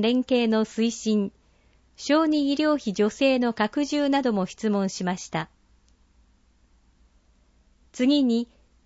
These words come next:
茨城自民党の下地健二郎議員が質問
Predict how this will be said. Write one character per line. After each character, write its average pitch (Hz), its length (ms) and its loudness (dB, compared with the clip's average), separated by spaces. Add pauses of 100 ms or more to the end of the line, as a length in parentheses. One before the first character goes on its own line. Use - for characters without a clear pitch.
(100)
茨 320 360 2
城 254 180 -2
自 214 160 0
民 254 240 2
党 247 260 2
の 220 180 0
下 320 340 0
地 226 160 -2
健 311 300 0
二 269 120 -2
郎 226 220 2
議 202 140 -2
員 226 260 0
が 170 140 -2
質 - 260 -8
問 226 280 0